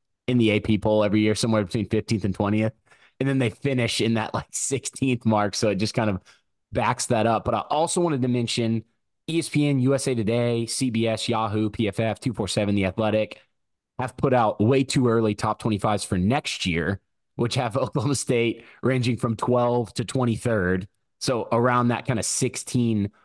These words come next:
marker. And the way I wanted to tie this into the Saban thing, Cade, before I throw it back to you, is with Nick Saban retiring, longtime Alabama head coach, Mike Gundy is now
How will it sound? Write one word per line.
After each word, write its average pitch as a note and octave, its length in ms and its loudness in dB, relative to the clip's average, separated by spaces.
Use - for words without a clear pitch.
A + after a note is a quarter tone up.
marker. G#2 600 2
And C#3+ 100 0
the C3+ 60 2
way D3+ 180 2
I F3 40 2
wanted C#3 300 0
to G#2+ 60 -10
tie C3 240 -2
this A#2+ 220 0
into B2 160 2
the F2+ 80 -2
Saban A#2 460 0
thing, F#2+ 240 0
Cade, G2 220 -2
before G#2 240 -2
I G2 40 -2
throw G#2+ 160 0
it G2 60 -2
back G2 200 -2
to - 80 -2
you, G#2+ 320 2
is G2+ 280 -2
with A#2 160 0
Nick C3 260 0
Saban B2+ 420 2
retiring, F#2+ 720 0
longtime G#2+ 460 0
Alabama F#2+ 380 0
head F#2 180 -4
coach, F#2 420 -4
Mike C#3 280 0
Gundy C3+ 380 2
is G2+ 100 -2
now A2+ 300 2